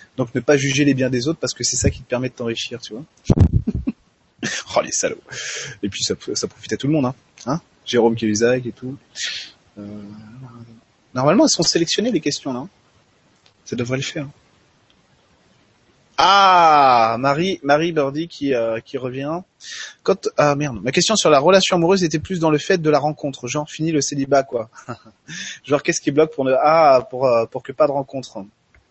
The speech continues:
Euh, qu'est-ce qui bloque pour pas de rencontre pour toi ? Oh là là. Il est dix heures, les gars. <laughs> Mais bon, je vais essayer de te répondre quand même. Ah, qu'est-ce qui bloque pour toi ? T'as pas envie d'aller vers l'autre.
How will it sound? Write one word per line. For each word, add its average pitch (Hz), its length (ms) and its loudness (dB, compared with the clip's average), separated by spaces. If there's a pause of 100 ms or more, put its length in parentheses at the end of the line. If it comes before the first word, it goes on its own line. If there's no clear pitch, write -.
(1160)
Euh, 135 60 -4 (600)
qu'est-ce - 160 -12
qui 139 120 -14
bloque 156 360 -8 (160)
pour - 100 -20
pas 147 140 -6
de 143 40 -8
rencontre 139 340 -8
pour - 160 -10
toi ? 147 260 0 (140)
Oh 107 80 6
là 95 160 4
là. 95 160 -4 (400)
Il 127 80 4
est 135 40 2
dix 135 240 2
heures, 143 120 8
les 131 100 4
gars. 120 220 4 (800)
<laughs> 190 420 -8
Mais 120 60 -2
bon, 117 100 0
je 113 80 -4
vais 120 40 -6
essayer 117 200 -4
de - 40 -12
te - 80 -4
répondre 113 280 -2
quand 117 100 0
même. 110 120 -4 (500)
Ah, 113 160 -8
qu'est-ce - 180 -6
qui - 100 -16
bloque 139 200 -6
pour - 180 -16
toi ? 143 300 -6 (2500)
T'as 131 120 -4
pas 175 120 -6
envie 190 220 -4
d'aller 151 220 2
vers 135 180 0
l'autre. 123 240 -8